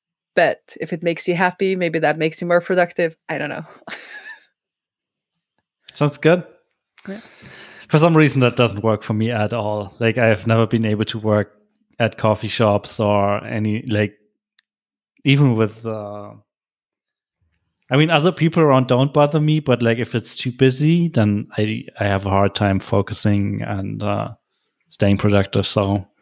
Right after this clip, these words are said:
Speaker 2: unfortunately, I c-, can't really relate to that. And working outside at a park sounds horrible to me. <laughs>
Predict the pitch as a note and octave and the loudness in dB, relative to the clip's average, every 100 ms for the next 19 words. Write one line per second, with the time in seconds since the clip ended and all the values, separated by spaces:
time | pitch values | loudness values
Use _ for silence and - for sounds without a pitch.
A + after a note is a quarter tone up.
0 | _ A2 - G#2+ G2+ A2 G#2 G2 - - | _ -10 -4 -2 -2 -4 -4 -6 -10 -18
1 | _ - G#2 G2+ A#2 A2+ A2 A#2 A2+ A2 | _ -2 -2 0 0 2 2 2 2 0
2 | A#2+ B2+ A#2+ A#2 A2+ A2 - _ _ B2 | -2 -4 -2 0 0 -4 -12 _ _ 0
3 | B2 - B2 A#2 A2 A#2+ A#2 A2+ A#2 - | 2 0 0 0 2 0 0 0 -4 -2
4 | B2 A#2+ A#2 A2+ A2+ - A#2 A#2 A2 G#2+ | -2 -2 -2 -4 -6 -6 -4 -4 -4 -6
5 | G#2 A#2+ A2 A2+ B2 - - | -8 -8 -8 -4 -4 -2 -6